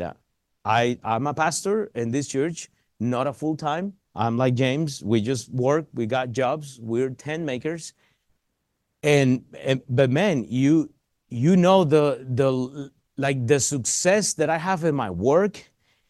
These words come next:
is because that lady caused me non-headaches. And I say this, I mean, there's headaches for, for, for other things, you know. The, you know, you, you get married. Like the other day, I bought a,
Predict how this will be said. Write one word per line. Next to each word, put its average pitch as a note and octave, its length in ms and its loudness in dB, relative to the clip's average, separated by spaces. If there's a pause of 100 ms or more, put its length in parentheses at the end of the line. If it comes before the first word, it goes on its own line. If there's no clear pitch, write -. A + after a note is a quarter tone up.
is A#2 160 2
because D3 440 4
that D3 220 4
lady D#3 500 4
caused C#3 380 -2
me C3+ 160 -2
non-headaches. D#3+ 1600 -2 (1400)
And D#3 180 4
I E3 180 8
say F#3+ 340 8
this, F3+ 440 6
I D3+ 220 2
mean, E3+ 200 6
there's F#3+ 240 8
headaches F#3 420 8
for, C#3 320 2 (200)
for, C3+ 220 0 (420)
for D3 140 6
other D#3+ 240 10
things, G#2 400 4
you C3 80 0
know. C3 240 0 (460)
The, A#2 280 0
you C#3+ 160 2
know, C#3+ 140 2
you, C3 200 2
you C3 240 0
get D3 180 4
married. C3 500 0
Like B2+ 240 4
the B2 80 4
other D3+ 240 6
day, C#3+ 240 4
I C#3 60 2
bought C#3+ 260 4
a, A2+ 300 2